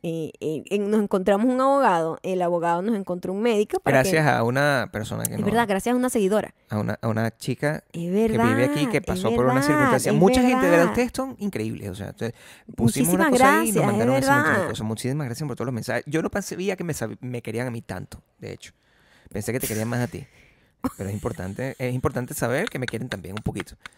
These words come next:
Speaker 2: A mí, en serio.
Speaker 1: Ok,
Speaker 2: Esas son
Speaker 1: Gabriel.
Speaker 2: cosas importantes, mi amor,
Speaker 1: Eh,
Speaker 2: saberse
Speaker 1: Gabriel también
Speaker 2: querido.
Speaker 1: se lanzó un drama, pues, porque saben cómo es Gabriel.
Speaker 2: Yo
Speaker 1: Hijo
Speaker 2: no,
Speaker 1: de
Speaker 2: eh,
Speaker 1: Mimi,
Speaker 2: mi,
Speaker 1: está
Speaker 2: mi, mi
Speaker 1: lanzándose
Speaker 2: me-,
Speaker 1: su gra-,
Speaker 2: mi
Speaker 1: dramita.
Speaker 2: mensaje fue bastante
Speaker 1: Mm.
Speaker 2: con-, co-,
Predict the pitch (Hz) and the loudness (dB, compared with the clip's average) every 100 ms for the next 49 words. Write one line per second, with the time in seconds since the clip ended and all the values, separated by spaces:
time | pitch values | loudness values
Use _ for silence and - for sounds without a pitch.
0 | _ - - 82 - - 104 - - - | _ -20 -16 -16 -16 -12 -10 -6 -4 -4
1 | - - - - 359 381 359 311 311 294 | -8 -12 -18 -4 -2 -2 -2 -2 0 -2
2 | 277 - 185 185 135 - 165 151 113 104 | 0 0 0 0 -2 -4 -2 -2 -6 -10
3 | 104 104 98 - - - - - - - | -8 -8 -8 -6 -2 2 2 6 6 6
4 | - - 349 294 254 247 240 269 277 277 | 4 4 4 2 2 2 4 4 4 2
5 | 220 180 185 175 196 175 262 254 247 233 | 4 2 0 -4 -2 -2 -2 -2 0 -2
6 | - - - _ _ - 147 180 226 233 | -4 -10 -14 _ _ -4 0 4 4 2
7 | 247 233 233 262 - 226 208 247 247 269 | 2 0 -2 -2 2 2 4 4 4 4
8 | 254 208 190 185 - 196 196 - 117 117 | 2 2 2 2 2 4 4 4 4 2
9 | 117 135 151 160 170 170 135 - 127 120 | 0 0 -2 -2 -2 -4 -6 -4 -4 -4
10 | - 262 294 - - - 120 127 131 - | -4 -6 -6 -14 -14 -6 2 2 2 -8